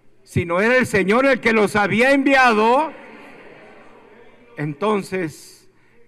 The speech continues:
en tu mente había rechazo. Sí, admitámoslo, hermano. En la mente había rechazo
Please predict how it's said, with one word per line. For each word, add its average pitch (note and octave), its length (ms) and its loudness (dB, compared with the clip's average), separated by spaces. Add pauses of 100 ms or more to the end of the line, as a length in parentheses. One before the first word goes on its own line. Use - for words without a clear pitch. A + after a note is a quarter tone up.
en D3+ 240 -8
tu D#3+ 140 -10
mente F#3 400 -10
había E3+ 200 -10
rechazo. E3+ 680 -16 (800)
Sí, C#4+ 280 -8
admitámoslo, G3+ 760 -4
hermano. A2+ 260 -14 (480)
En B3+ 140 0
la B3+ 100 0
mente D#4+ 360 0
había A3+ 280 0
rechazo C4 720 -2